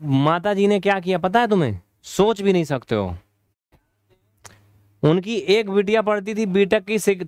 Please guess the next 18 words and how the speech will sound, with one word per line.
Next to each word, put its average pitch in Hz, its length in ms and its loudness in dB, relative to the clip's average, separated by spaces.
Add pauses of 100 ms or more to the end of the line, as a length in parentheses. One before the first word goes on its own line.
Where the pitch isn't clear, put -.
थर्ड 202 160 2
ईयर 202 140 0
छात्रा 156 360 0
थी, 135 120 -2
जहाँ 165 180 2
तक 196 80 0
मुझे 185 180 2
पता 175 200 0
है 175 60 0
ऐसे 165 140 -2
कुछ 156 200 -6
था 131 80 2
ना। 190 200 -2 (720)
एक 170 120 4
लड़का 190 280 0
पढ़ता 196 320 0
था 185 280 -2
जो 185 160 0